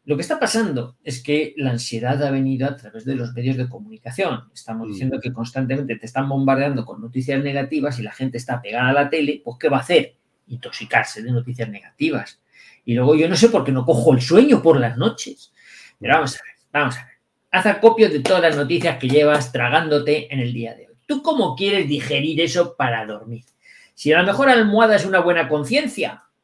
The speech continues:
Speaker 1: pues
Speaker 2: Exacto.
Speaker 1: claro, si ya directamente tienes mala conciencia porque te has estado infoxicando durante el día, claro, al final toma, toma pastillas.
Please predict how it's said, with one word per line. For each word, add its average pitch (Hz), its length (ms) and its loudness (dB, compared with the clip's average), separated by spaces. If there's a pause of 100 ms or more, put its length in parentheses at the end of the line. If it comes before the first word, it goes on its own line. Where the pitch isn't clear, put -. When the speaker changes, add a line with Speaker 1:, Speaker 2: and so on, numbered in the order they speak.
(200)
Speaker 1:
pues 98 140 -14
Speaker 2:
Exacto. 98 200 -14
Speaker 1:
claro, 147 200 0
si 123 120 -10
ya 135 120 0
directamente 190 800 2 (260)
tienes 175 320 0
mala 190 260 2
conciencia 202 640 2
porque 123 320 -8
te 131 120 -6
has 131 120 -4
estado 170 480 -2
infoxicando 170 960 -4
durante 175 300 -4
el 196 100 -6
día, 175 300 -4 (440)
claro, - 400 -16
al - 140 -20
final 110 320 -18
toma, 127 380 -6
toma 135 200 -6
pastillas. 127 460 -10